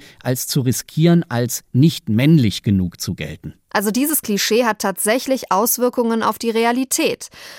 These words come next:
Speaker 2: Dabei wissen wir, dass Klischees einfach Quatsch sind. Es ist ja nicht unmännlich, einen Stoffbeutel zum Einkaufen mitzubringen, weniger Fleisch zu essen und sich fürs Klima einzusetzen.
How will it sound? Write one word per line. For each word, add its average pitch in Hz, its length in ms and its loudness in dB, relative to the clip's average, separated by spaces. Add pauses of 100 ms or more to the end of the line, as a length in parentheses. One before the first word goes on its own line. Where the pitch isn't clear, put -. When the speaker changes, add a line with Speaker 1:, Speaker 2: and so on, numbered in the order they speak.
(180)
Speaker 2:
Dabei 156 260 -2
wissen 220 300 2
wir, 180 240 2
dass 185 240 -2
Klischees 208 520 -2
einfach 208 320 -2
Quatsch - 340 0
sind. 170 340 -2
Es - 160 -6
ist 202 140 -4
ja 190 120 0
nicht 190 300 -4
unmännlich, 202 760 4
einen 180 200 0
Stoffbeutel 185 720 -2
zum 180 220 -2
Einkaufen 180 580 -2
mitzubringen, 165 600 -4 (400)
weniger 170 300 -2
Fleisch 185 360 0
zu - 180 -2
essen 170 280 -2
und 170 120 -2
sich - 160 -6
fürs - 200 -6
Klima 233 340 4
einzusetzen. 165 760 -4